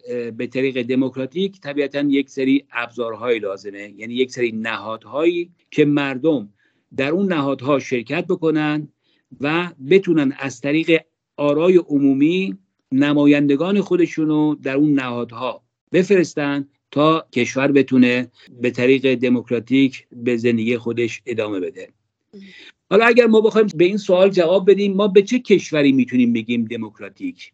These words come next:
و اصولاً دموکراسی قبل از این که چجوری بخواد کشور رو اداره بکنه، به چه شرایطی بس داشته باشه؟ ببینید،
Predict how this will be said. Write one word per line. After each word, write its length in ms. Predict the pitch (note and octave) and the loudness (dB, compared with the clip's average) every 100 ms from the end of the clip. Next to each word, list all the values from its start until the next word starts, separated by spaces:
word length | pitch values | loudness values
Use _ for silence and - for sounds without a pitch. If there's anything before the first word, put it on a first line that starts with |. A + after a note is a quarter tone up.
| - | -8
و 200 | C#3 D3+ | -6 -4
اصولاً 400 | D3 C#3 D3+ F3 | -4 -2 0 2
دموکراسی 840 | G3 C#3+ C#3+ C#3 C#3+ C3+ E3 F#3+ G3+ - - | 2 4 4 4 0 -2 0 2 2 -4 -4
قبل 280 | F3+ G3+ G3+ | -2 2 2
از 160 | E3+ | 2
این 200 | F3 G#3 | -2 -6
که 300 | G#3 E3 C#3+ - _ | -2 0 0 -2 _
چجوری 440 | - - D3+ E3 G#3+ | -12 -6 -2 0 4
بخواد 360 | G#3 E3 D#3+ _ | 2 2 -6 _
کشور 320 | D#3 - D3+ | -8 -4 -2
رو 80 | D#3 | 0
اداره 400 | D3+ C#3+ D3 D3 | 2 2 2 2
بکنه، 640 | D3+ D3+ D3+ E3+ G3 G#3 G3+ _ | 0 -2 -2 -2 -2 -4 -8 _
به 380 | D#3 G3+ G#3 - | 2 4 2 -2
چه 160 | - A#3+ | -8 -8
شرایطی 580 | - E3+ E3 G3+ G#3 | -6 -6 0 0 0
بس 220 | E3 B2 - | -2 -4 -6
داشته 260 | A#2 A#2 | -12 -10
باشه؟ 240 | G#2+ - A#2 | -12 -12 2
ببینید، 400 | G#3 A#3+ A#3+ | 2 4 -2